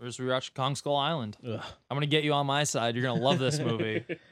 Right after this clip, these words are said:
Speaker 2: This is actually one of the few franchises where they have tried to make a universe, though, and I think they're actually succeeding a little bit.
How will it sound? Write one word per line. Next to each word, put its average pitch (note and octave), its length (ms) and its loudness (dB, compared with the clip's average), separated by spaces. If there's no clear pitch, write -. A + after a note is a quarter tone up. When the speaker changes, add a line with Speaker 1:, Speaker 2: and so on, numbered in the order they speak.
Speaker 2:
This F#3+ 140 -2
is A#3 100 -2
actually G#3 260 0
one F3+ 120 0
of F3 60 0
the D3+ 100 0
few E3 420 0
franchises C3+ 760 -2
where B2+ 200 0
they A#2+ 340 0
have A#2+ 240 -4
tried B2 320 -2
to B2+ 60 -2
make A#2+ 220 -2
a A#2 40 -4
universe, C3 460 -2
though, D#3+ 220 0
and B2+ 100 0
I A#2+ 40 -2
think B2 200 -4
they're A#2+ 100 0
actually A2+ 320 -6
succeeding B2 480 -8
a C#3 60 -6
little D3+ 160 -2
bit. E3+ 260 -2